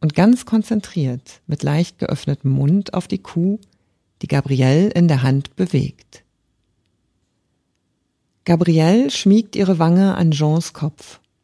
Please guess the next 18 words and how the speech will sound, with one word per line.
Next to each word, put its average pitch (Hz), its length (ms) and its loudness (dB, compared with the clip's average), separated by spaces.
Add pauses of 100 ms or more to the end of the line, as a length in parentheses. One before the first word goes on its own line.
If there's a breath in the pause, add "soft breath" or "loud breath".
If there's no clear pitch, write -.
(600)
Eine 160 200 0
Strähne 156 680 -2
hat 151 140 -4
sich - 240 -6
aus - 140 -6
ihrem 151 180 -2
fülligen 202 680 0
und 165 200 -4
locker 190 400 -2
zusammengebundenen, 165 1200 0
dunkelbraunen 160 720 0
Haar 143 220 -2
gelöst 143 640 -4
und 147 120 -6
fällt 139 320 -4
ihr 160 100 -2
ins - 200 -4
Gesicht. 143 560 -6